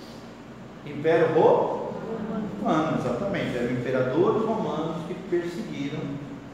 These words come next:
o cristianismo. Por exemplo, Nero, Calígula, né? Vários, vários ali imperadores romanos perseguiram, mataram,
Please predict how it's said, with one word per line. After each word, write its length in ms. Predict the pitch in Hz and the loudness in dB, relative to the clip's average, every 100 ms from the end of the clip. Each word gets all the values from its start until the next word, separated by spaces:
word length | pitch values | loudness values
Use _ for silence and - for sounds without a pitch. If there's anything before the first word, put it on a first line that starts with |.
| - - | -16 -12
o 40 | 127 | -8
cristianismo. 440 | - 156 202 - 127 | -6 -4 -4 -4 -4
Por 100 | 139 | -2
exemplo, 340 | 131 127 175 190 | -2 0 0 0
Nero, 360 | 160 151 143 139 - | -2 -2 -2 -2 -4
Calígula, 880 | 120 127 131 131 123 123 120 120 - - - - - | -2 0 0 -2 -2 0 0 0 -4 -8 -12 -12 -8
né? 340 | 240 214 156 135 | -4 -2 -2 2
Vários, 760 | 160 208 277 262 208 - - - - - - - - - - - - | 6 6 6 4 2 0 -4 -6 -10 -12 -14 -12 -12 -12 -14 -14 -2
vários 580 | 180 269 - 254 - 185 | 4 6 6 4 4 4
ali 300 | 165 180 196 | 4 4 2
imperadores 760 | - 196 214 - - 247 247 208 180 | 4 6 8 6 6 6 4 2 0
romanos 380 | 170 160 185 - - | -2 -2 -2 -4 2
perseguiram, 800 | 190 196 190 170 127 170 175 165 | 2 4 2 0 0 2 2 0
mataram, 680 | 151 147 - 160 165 165 165 | -4 -6 -4 0 2 2 0